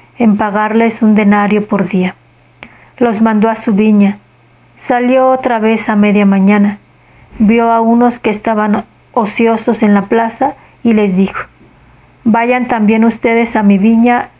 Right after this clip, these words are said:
y les pagaré lo que sea justo'". Salió de nuevo a mediodía y a media tarde e hizo lo mismo.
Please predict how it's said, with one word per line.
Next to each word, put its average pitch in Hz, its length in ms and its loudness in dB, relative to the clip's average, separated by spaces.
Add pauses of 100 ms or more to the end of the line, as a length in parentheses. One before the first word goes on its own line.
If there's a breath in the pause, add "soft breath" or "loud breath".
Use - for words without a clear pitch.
(140)
y 254 80 2
les 220 240 -2
pagaré 208 480 -2
lo 220 160 0
que 208 140 -4
sea 190 240 -4
justo'". - 380 -6 (720 soft breath)
Salió 254 420 -2
de 277 120 0
nuevo 247 380 2
a 220 80 0
mediodía 214 840 2
y 220 140 2
a 220 80 0
media 208 420 0
tarde 220 480 -2
e 226 160 2
hizo 208 300 0
lo 202 100 2
mismo. 196 420 0